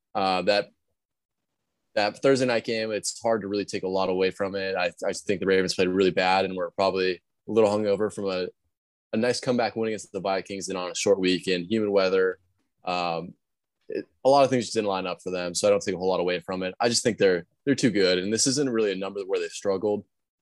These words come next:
Uh, it's when they've been above a six-point favorite and a seven-point favorite that they've been really bad this year.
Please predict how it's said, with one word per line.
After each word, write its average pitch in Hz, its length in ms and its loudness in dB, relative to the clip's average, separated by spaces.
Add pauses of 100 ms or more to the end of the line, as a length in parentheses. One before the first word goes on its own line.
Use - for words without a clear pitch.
Uh, 90 200 -2
it's 98 140 -4
when 117 100 -2
they've 107 120 0
been 98 140 0
above 90 220 -4
a 87 60 -10
six-point 101 480 -4
favorite 98 300 2
and 87 80 -4
a - 20 -10
seven-point 87 480 -6
favorite 85 240 2
that 85 100 -4
they've 92 140 -2
been 92 140 -2
really 87 160 0
bad 87 260 0
this - 140 -8
year. 87 280 -2